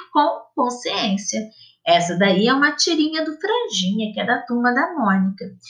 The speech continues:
Por que produzimos muito lixo? Converse com a sua família e escreva o que vocês podem fazer para diminuir a produção de lixo na sua casa.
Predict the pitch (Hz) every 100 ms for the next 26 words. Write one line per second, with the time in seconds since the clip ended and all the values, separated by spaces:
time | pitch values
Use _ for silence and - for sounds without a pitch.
0 | - - - 494 508 508 508 381 294 277
1 | 254 226 214 202 202 196 185 165 - -
2 | - _ _ - - 294 302 370 392 -
3 | 302 247 240 190 165 190 214 190 175 -
4 | - 285 302 - 320 330 320 - 403 403
5 | 359 302 285 - 202 180 175 170 175 254
6 | 269 269 277 277 - 415 453 427 359 285
7 | 262 254 262 262 247 - 240 220 196 190
8 | 202 240 254 262 262 311 320 349 269 240
9 | 240